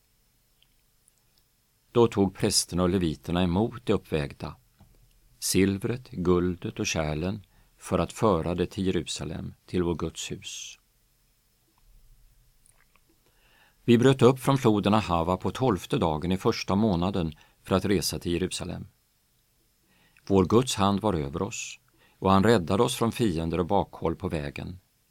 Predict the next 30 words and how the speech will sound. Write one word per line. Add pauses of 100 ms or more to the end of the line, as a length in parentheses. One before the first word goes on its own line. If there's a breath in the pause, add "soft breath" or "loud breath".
(880 soft breath)
När
vi
kom
till
Jerusalem
vilade
vi
där
i
tre
dagar. (1040 soft breath)
Men
på
fjärde
dagen (200 soft breath)
vägde
silvret,
guldet
och
kärlen
upp
i
vår
Guds
hus (760 soft breath)
och
överlämnades
åt
prästen
Meremot,